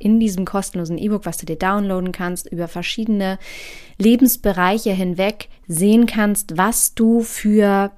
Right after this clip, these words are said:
bisherige Wegwerfprodukte, die du vielleicht verwendet hast, nutzen kannst oder austauschen kannst hin zu minimalistischen, nachhaltigen, wunderschönen, ästhetischen Alternativen, die dir Geld sparen, dein Leben verschönern,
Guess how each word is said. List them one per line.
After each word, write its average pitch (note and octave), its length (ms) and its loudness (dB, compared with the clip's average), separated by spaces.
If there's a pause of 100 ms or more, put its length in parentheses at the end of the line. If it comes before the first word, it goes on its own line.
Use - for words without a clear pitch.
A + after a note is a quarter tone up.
(180)
bisherige G3+ 720 2
Wegwerfprodukte, F3 840 -4
die D#3+ 120 -4
du D#3+ 80 -4
vielleicht E3 400 -8 (300)
verwendet E3 500 -2
hast, F#3 300 -4 (340)
nutzen A#3+ 500 2
kannst A3 540 -6
oder E3+ 220 -4
austauschen G3 580 -4
kannst F#3+ 420 -8
hin G#3 220 0
zu G3+ 420 -2
minimalistischen, F#3+ 1040 -2 (360)
nachhaltigen, F3+ 1160 -2
wunderschönen, F#3+ 760 0
ästhetischen F#3+ 720 -4
Alternativen, F3 1040 -6
die E3+ 140 -6
dir E3 220 -6
Geld G#3+ 320 -2
sparen, F3 400 -4
dein E3+ 160 -6
Leben F#3+ 300 -4
verschönern, E3+ 600 -6